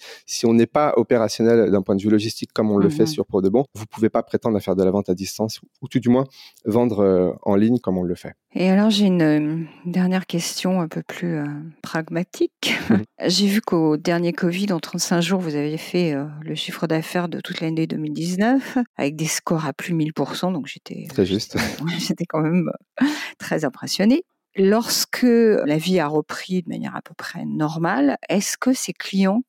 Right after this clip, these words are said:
Speaker 2: que vous aviez gagnés, ils sont restés ?
Speaker 1: Il y a clairement eu un retour aux mauvaises habitudes, hein, d'une bonne partie des clients qu'on a pu, euh, récupérer pendant cette période. Mais globalement, on a passé un sacré palier. Si on compare le mois de septembre, vous voyez, par rapport au mois de
Speaker 2: Ouais.
Speaker 1: septembre de l'an passé,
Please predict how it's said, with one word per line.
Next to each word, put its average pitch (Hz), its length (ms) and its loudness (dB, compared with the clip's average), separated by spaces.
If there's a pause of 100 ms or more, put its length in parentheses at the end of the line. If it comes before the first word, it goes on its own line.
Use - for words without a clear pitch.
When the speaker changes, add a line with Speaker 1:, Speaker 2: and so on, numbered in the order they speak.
(140)
Speaker 2:
que - 100 -4
vous 175 200 -2
aviez 170 240 0
gagnés, 175 300 2
ils 285 60 4
sont 165 200 -6
restés ? 151 480 -8 (400)
Speaker 1:
Il 151 60 6
y 151 40 8
a 143 40 4
clairement 139 540 4
eu 143 160 8
un 117 80 6
retour 110 400 4
aux 110 80 4
mauvaises 95 340 4
habitudes, 101 440 2
hein, 98 120 4
d'une 87 220 -2
bonne 104 200 4
partie - 320 -4
des 92 140 -2
clients 104 280 0
qu'on 92 180 -4
a 87 80 -2
pu, - 320 -6
euh, 80 160 -6 (100)
récupérer 90 540 -2
pendant 87 260 -2
cette - 220 -6
période. 110 500 2
Mais 101 140 4
globalement, 113 440 4
on 104 160 4
a 95 80 2
passé 110 400 2
un 85 280 2
sacré - 340 -2
palier. 95 400 0 (100)
Si - 140 -10
on 98 80 2
compare 120 320 0
le 104 60 4
mois 101 140 4
de - 40 -8
septembre, 127 640 0
vous 92 100 -2
voyez, 98 240 4
par 101 140 -4
rapport 90 320 -4
au 92 60 -2
mois 90 80 2
de 170 60 -2
Speaker 2:
Ouais. 160 80 0
Speaker 1:
septembre 180 280 0
de 98 60 2
l'an 90 140 0
passé, 127 360 2